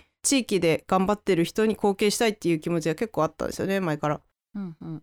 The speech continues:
Speaker 1: なので、地方創生に関わった仕事もできたら嬉しいな、みたいな風には考えてたっていうのはあって。
Speaker 2: うんうん。
Speaker 1: あと、ルールに縛られたくないとか、
Speaker 2: うん。
Speaker 1: 朝早く起きたくないとか、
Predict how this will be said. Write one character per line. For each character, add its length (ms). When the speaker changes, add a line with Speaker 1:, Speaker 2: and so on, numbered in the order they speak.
Speaker 1:
な 140
の 180
で、 240
地 160
方 180
創 240
生 240
に 400
関 300
わ 100
っ 180
た 320
仕 160
事 520
も 320
で 160
き 100
た 120
ら 120
嬉 220
し 140
い 20
な、 240
み 160
た 120
い 60
な 80
風 160
に 100
は 60
考 320
え 60
て 120
た 140
っ 80
て 80
い 60
う 40
の 60
は 60
あ 40
っ 60
て。 220
Speaker 2:
う 20
ん 240
う 40
ん。 180
Speaker 1:
あ 80
と、 160
ル 120
ー 100
ル 100
に 100
縛 320
ら 120
れ 80
た 160
く 100
な 140
い 80
と 100
か、 300
Speaker 2:
う 40
ん。 160
Speaker 1:
朝 220
早 300
く 200
起 80
き 20
た 120
く 120
な 100
い 80
と 120
か、 260